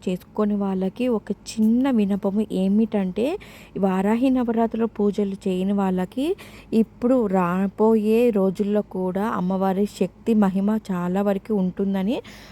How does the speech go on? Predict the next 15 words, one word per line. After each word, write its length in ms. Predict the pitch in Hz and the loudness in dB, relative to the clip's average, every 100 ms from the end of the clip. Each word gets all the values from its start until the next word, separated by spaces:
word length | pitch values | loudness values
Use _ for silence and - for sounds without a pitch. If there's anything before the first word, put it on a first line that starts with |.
| - | -4
పండితులు 400 | 180 180 202 220 | 0 2 2 2
బోధిస్తున్నారు. 840 | 185 196 180 202 - 202 196 196 240 202 | 2 0 0 -4 -2 0 0 0 -2 -2
అయితే 480 | 190 190 220 294 - - - | -2 0 0 -2 -4 -18 -2
ఏదైనా 680 | 190 196 196 254 262 247 240 | 2 4 4 2 0 0 -2
ఎవరికైనా 640 | 262 214 190 202 214 214 220 | 0 0 0 -2 -2 0 0
బలంగా 440 | 185 180 190 214 | 0 -2 0 -2
కోరిక 560 | 247 - 214 208 214 226 | -4 0 2 2 0 -2
ఉండి 500 | 208 180 196 208 233 | 0 2 0 2 2
నెరవేరే 840 | 220 196 180 185 208 220 233 226 - - - - | 2 2 2 2 2 2 0 -2 -6 -20 -20 -20
స్థితిలో 540 | - 220 196 220 220 | -8 -2 0 2 2
ఉంటే 500 | 185 202 226 226 285 - - - - | 2 2 0 0 -2 -4 -18 -12 -4
అమ్మవారి 460 | 175 180 202 208 | 0 2 4 4
ఫోటో 480 | 214 - 190 185 202 | 2 0 -2 0 -2
కానీ 300 | 196 185 190 | 0 -2 -2
విగ్రహం 480 | 185 156 185 185 | -2 -4 -4 -2